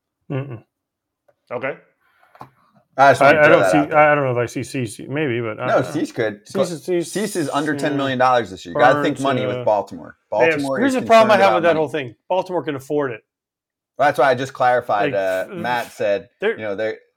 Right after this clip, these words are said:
Speaker 3: they can't afford the big names. And I said, "They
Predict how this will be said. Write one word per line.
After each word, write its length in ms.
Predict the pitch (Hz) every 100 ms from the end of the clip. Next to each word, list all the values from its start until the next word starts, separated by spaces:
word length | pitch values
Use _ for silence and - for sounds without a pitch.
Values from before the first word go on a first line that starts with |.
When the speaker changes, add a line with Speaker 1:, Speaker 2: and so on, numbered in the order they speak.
| _ _ _
Speaker 3:
they 320 | 104 104 101 90
can't 280 | 120 107
afford 280 | 101 110 107
the 60 | 92
big 200 | 104 95
names. 360 | 98 98 90 90
And 100 | 92
I 60 |
said, 360 | 90 101 92 85 _ _ _ _ _ _
"They 460 | 101 117 123 117